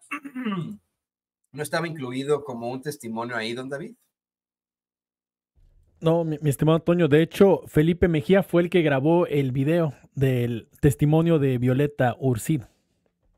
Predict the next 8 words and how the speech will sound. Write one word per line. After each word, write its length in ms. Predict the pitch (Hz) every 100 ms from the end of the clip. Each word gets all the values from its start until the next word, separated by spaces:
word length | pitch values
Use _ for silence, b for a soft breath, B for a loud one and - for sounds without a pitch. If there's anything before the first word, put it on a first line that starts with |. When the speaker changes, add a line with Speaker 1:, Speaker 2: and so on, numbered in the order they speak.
| _ _ _ _ _ _ _ _ _ _ _ _ _ _ _ _ -
Speaker 1:
Ah, 280 | 120 113 - -
pues 140 | 90
eso 180 | 104 107
es, 260 | 95 - _ _ _ -
eso 220 | 123 131
resuelve 760 | 113 104 120 120 107 101 92 _ _ _ _
el 200 | - 107
misterio 600 | 101 98 - 113 92 82